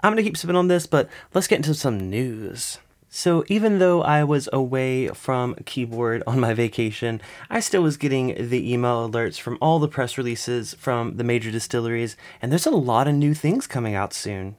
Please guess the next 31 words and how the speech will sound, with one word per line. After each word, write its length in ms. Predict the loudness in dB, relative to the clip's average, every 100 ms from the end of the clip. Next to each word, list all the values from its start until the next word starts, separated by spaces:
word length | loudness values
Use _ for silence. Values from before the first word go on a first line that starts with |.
| _ _
First 400 | 0 2 2 2
of 120 | 2
which 240 | 2 0
comes 260 | 0 2 2
to 180 | 0 0
us 280 | 0 -2 -6
from 460 | 0 2 2 2 0
none 240 | 2 4
other 400 | 2 2 0 0 -2
than 380 | -2 0 0
Heaven 460 | -4 -6 -4 -2 -2
Hill 380 | -2 -2 -4 -8 -14 -12 -6
with 180 | -4
their 180 | 0 0
new 540 | 0 0 2 2 0 -2
ultra 320 | 0 0 0 -2
premium 560 | 0 0 2 0 -2
line 380 | -2 0 -2 -4
called 460 | -4 -2 0 0 -4
the 160 | -8 -8
Heritage 640 | -4 -2 -2 -2 -4 -6
Collection. 720 | -8 -6 -8 -8 -10 -12 -16 -18 _ _ _ -2
So 220 | 2 2
you 160 | 4
may 100 | 4
be 140 | 4 2
familiar 460 | 2 2 4 2
with 180 | 2 0
their 100 | -2
Parker's 520 | -2 0 0 0 -4
Heritage, 580 | -2 -2 0 -2 -4 -6